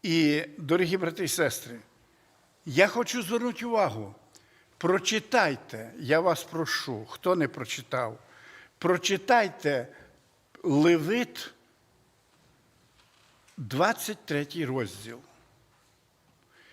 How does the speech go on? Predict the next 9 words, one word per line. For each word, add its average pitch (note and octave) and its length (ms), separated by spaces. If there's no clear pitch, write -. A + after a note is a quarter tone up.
І D#3 140
ви G#3 160
в A3+ 60
цьому A3+ 340
розділі F3+ 720
знайдете E3 840
свята, F3 760
які E3+ 640
святкували B2 1000